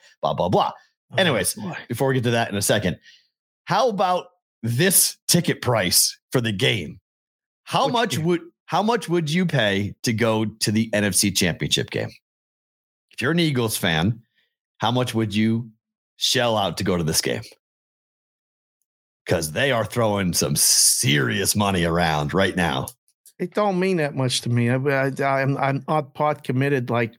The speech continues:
Speaker 2: to go to the championship game. It's not my team, so I don't know how mu-, I don't know if I'm a good example. I don't think I would pay.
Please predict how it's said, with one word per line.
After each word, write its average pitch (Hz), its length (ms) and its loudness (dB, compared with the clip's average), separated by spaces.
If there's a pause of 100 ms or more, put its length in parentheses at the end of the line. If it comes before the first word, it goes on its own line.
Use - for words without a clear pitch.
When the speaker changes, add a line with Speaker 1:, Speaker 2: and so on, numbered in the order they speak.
Speaker 2:
to - 100 -4
go 127 320 0
to 120 240 -2
the 110 140 -2
championship 117 640 -2
game. 120 220 2
It's 110 120 -2
not 139 160 -2
my 123 140 0
team, 123 420 0
so 120 180 -2
I 120 60 2
don't 131 160 0
know 139 160 0
how 135 140 0
mu-, 131 100 -2
I 127 120 0
don't 143 140 -2
know 139 80 0
if 131 120 -2
I'm 127 80 2
a 120 60 2
good 127 180 0
example. 131 460 0
I 120 80 2
don't 120 180 -2
think 135 180 -2
I 123 60 2
would 120 180 -2
pay. 135 300 -2